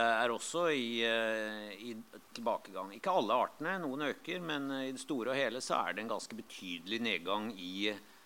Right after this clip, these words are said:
eh, individantall. Altså, det betyr ikke at artene dør ut, men at, eh, populasjonene, som vi sier, avtar. Og det er jo ikke så rart, fordi, eh, for det første er jo fuglene også avhengig av varierte arealer, så når vi dyrker opp våtmarker eller gjør om,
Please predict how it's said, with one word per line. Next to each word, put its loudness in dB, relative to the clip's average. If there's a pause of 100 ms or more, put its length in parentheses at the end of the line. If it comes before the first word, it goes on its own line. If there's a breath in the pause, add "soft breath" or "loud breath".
(320 loud breath)
eh, 4 (160)
individantall. -2
Altså, -4
det -4
betyr -8
ikke -2
at -10
artene -6
dør 0
ut, -10
men -2
at, -4
eh, -2 (120)
populasjonene, -4
som -10
vi -6
sier, -6
avtar. -4 (640 loud breath)
Og -10
det -2
er 2
jo -6
ikke -4
så 2
rart, 0
fordi, -4
eh, 0
for -8
det -6
første -2
er 6
jo 2
fuglene 0
også -2
avhengig 4
av 4
varierte 0
arealer, 2
så -8
når -2
vi 6
dyrker -6
opp -4 (260)
våtmarker 0
eller -2
gjør 2
om, 0